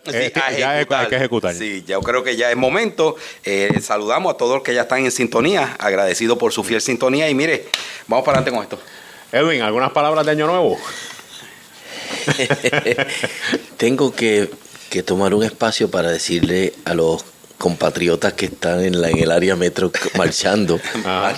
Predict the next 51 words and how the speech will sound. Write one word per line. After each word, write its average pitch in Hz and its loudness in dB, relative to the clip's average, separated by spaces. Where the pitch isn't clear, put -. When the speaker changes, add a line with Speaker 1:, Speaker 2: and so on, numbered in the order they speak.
Speaker 3:
que - 0
Speaker 1:
Marchando, 143 0
Speaker 3:
estoy, 110 2
Speaker 1:
¿de, 104 -8
de 107 -4
qué? - -
Speaker 3:
que 123 0
estoy, 113 2
Speaker 2:
Ah, - 0
que 113 0
hay 85 -2
una 101 2
marcha 98 -4
Speaker 3:
que 113 0
Speaker 2:
hoy. - 2
Speaker 3:
estoy - 0
Speaker 1:
Explícame, 127 0
Speaker 3:
solida-, 127 2
Speaker 1:
explícame. 120 -4
Speaker 3:
que 101 -2
Speaker 2:
Hay - 0
Speaker 3:
estoy 113 2
Speaker 2:
una 95 2
marcha. 113 2
Speaker 3:
solidarizado 107 2
con 107 2
ellos 90 4
y, 90 2
y 90 0
que 101 0
es 95 0
un 107 4
asunto 104 4
de 92 4
dignidad, 87 2
el 85 2
cual 85 2
aplaudo 127 4
y 101 0
me 85 -4
hubiese 87 0
gustado 92 0
estar 85 -2
allí. 80 -4
Eh, 95 0
por 101 4
otro 120 4
lado, 120 4
de 90 2
esta 113 0
región, 110 0